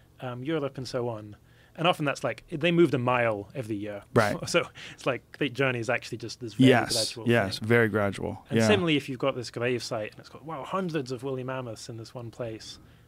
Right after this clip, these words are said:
Speaker 1: that might be over thousands of years. I mean, again, this is just something I'm
Speaker 2: No, that's the thing.
Speaker 1: in
Speaker 2: They're
Speaker 1: no way
Speaker 2: talking
Speaker 1: an
Speaker 2: about
Speaker 1: expert on,
Speaker 2: carbon
Speaker 1: but
Speaker 2: dating, that they're all, it's all, like, within the same time period. You'd have to, like, really go over his stuff with a fine-tooth comb and talk to him about it because I'm not the right guy. I just,
Speaker 1: Yeah.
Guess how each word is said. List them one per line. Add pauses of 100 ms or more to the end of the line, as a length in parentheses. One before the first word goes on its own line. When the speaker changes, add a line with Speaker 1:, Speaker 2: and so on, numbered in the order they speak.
(100)
Speaker 1:
that
might
be
over
thousands
of
years.
I
mean,
again,
this
is
just
something
I'm
Speaker 2:
No,
that's
the
thing.
Speaker 1:
in
Speaker 2:
They're
Speaker 1:
no
way
Speaker 2:
talking
Speaker 1:
an
Speaker 2:
about
Speaker 1:
expert
on,
Speaker 2:
carbon
Speaker 1:
but
Speaker 2:
dating,
that
they're
all,
it's
all,
like,
within
the
same
time
period. (240)
You'd
have
to,
like,
really
go
over
his
stuff
with
a
fine-tooth
comb
and
talk
to
him
about
it
because
I'm
not
the
right
guy.
I
just,
Speaker 1:
Yeah.